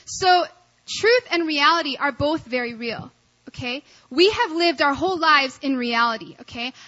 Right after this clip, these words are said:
I am five foot eight and a half.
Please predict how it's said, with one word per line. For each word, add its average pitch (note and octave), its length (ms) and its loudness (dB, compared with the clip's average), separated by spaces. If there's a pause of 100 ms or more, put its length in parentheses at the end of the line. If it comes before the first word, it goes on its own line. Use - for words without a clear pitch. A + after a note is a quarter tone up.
(180)
I D4+ 440 6
am C4+ 420 -6 (280)
five C#4+ 380 4
foot G#4 280 -6 (160)
eight E4 160 -4
and F#4+ 100 -2
a F#4 40 0
half. D4+ 500 0